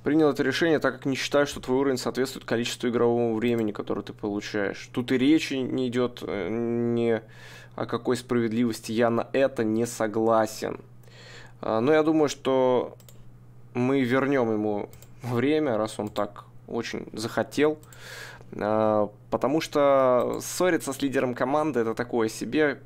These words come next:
Пока все вроде бы как более-менее нормально, лучше не ссориться. Лучше не ссориться, лучше, а, оставить все как есть. Но в следующем матче надо дать Суэве тогда сыграть в основе.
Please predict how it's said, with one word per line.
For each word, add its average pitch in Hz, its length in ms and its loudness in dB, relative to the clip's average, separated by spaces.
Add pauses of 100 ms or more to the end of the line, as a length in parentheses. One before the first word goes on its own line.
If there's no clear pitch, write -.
(320)
Пока 139 340 4
все 127 260 0
вроде 117 600 2
бы 110 120 -4
как 110 240 -4
более-менее 120 540 2
нормально, 139 640 2 (420)
лучше 127 960 4
не 147 140 2
ссориться. 107 540 -2 (560)
Лучше 175 380 -2
не 117 80 -4
ссориться, 165 480 -2
лучше, 123 500 -4 (640)
а, - 240 -6
оставить 139 420 2
все - 220 -4
как - 380 -6
есть. 113 460 -2 (460)
Но 160 180 0
в 160 40 -2
следующем 165 400 4
матче 160 280 2
надо 139 280 2
дать 127 280 2
Суэве 127 520 2
тогда 117 260 0
сыграть 120 380 0
в 113 40 0
основе. 151 500 0